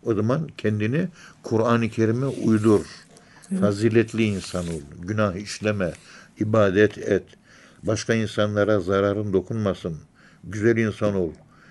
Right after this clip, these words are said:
Speaker 1: Yardım et. Merhametli ol. Cömert ol. Sulh sever ol. Barış sahibi ol. Yardım edici ol. Cimri olma. Kötü olma.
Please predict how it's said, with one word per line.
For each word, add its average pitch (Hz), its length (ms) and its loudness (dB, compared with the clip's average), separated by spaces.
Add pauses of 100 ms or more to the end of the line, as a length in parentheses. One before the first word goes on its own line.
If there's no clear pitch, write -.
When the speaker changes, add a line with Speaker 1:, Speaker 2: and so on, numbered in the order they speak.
(160)
Speaker 1:
Yardım 110 440 2
et. 104 140 2 (500)
Merhametli 107 640 0
ol. 104 240 4 (460)
Cömert 104 460 0
ol. 104 320 0 (100)
Sulh - 340 -4
sever 104 400 0
ol. 101 240 2 (200)
Barış 104 360 -2
sahibi 101 520 -2
ol. 101 360 2 (500)
Yardım 107 380 0
edici 98 380 -2
ol. 98 380 0 (380)
Cimri 107 300 -2
olma. 101 540 -2 (320)
Kötü 107 260 -4
olma. 104 560 -2